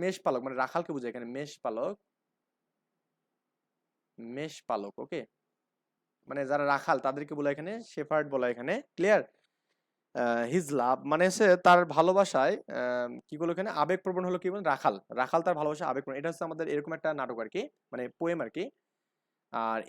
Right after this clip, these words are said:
এরপরে, আহ, দুই নম্বর যে পোয়েমটা আছে এখানে সেটা হচ্ছে আমাদের এরকম, খুবই সিম্পল এটা, Hero and Leader, ওকে? Hero and Leader, Hero and Leader, এল ই এ ডি ই আর, Hero and Leader। এই কয়টা মনে রাখবেন একটু, এটা ইম্পর্টেন্ট হচ্ছে আমাদের এই যে এক নম্বর, এটা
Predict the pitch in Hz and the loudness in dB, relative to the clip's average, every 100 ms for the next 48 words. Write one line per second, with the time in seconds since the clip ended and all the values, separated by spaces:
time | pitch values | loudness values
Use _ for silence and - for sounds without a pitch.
0 | 165 175 208 175 226 - 143 135 131 175 | -4 -2 0 0 0 -4 -2 -2 0 0
1 | 190 190 190 190 180 180 180 180 170 175 | 0 0 -2 -2 0 0 2 2 2 -2
2 | 196 208 170 170 170 170 170 170 170 254 | -8 -4 -2 -2 -2 0 0 0 -2 -4
3 | 208 - 165 165 185 160 170 139 170 320 | -8 -4 0 0 0 2 4 6 6 4
4 | _ _ _ _ - 131 175 190 202 165 | _ _ _ _ -10 0 4 4 4 0
5 | 151 139 104 - - 151 147 101 _ 123 | 0 0 0 -6 -12 -6 -6 -6 _ -10
6 | 131 156 127 110 110 - _ _ _ _ | -4 -4 -4 -6 -8 -10 _ _ _ _
7 | _ _ _ _ _ _ _ _ 170 185 | _ _ _ _ _ _ _ _ -4 0
8 | 156 214 - - 131 131 131 160 127 101 | 2 0 -6 -10 -8 -6 -4 -2 -4 -8
9 | - _ _ _ - 143 147 160 165 143 | -12 _ _ _ -8 -6 -4 -6 -6 -6
10 | 180 185 127 139 147 147 151 107 107 _ | -6 -6 -8 -10 -10 -10 -14 -14 -16 _
11 | _ _ _ _ _ _ - 156 170 202 | _ _ _ _ _ _ 0 6 8 8
12 | 175 151 101 - - 180 202 214 214 190 | 8 2 0 -8 -2 2 4 4 4 4
13 | 185 165 151 165 220 233 220 226 233 214 | 4 2 -4 -4 -4 -4 0 0 0 -4
14 | 220 220 220 185 185 180 180 180 170 | -2 -2 4 2 2 -2 -4 -4 -6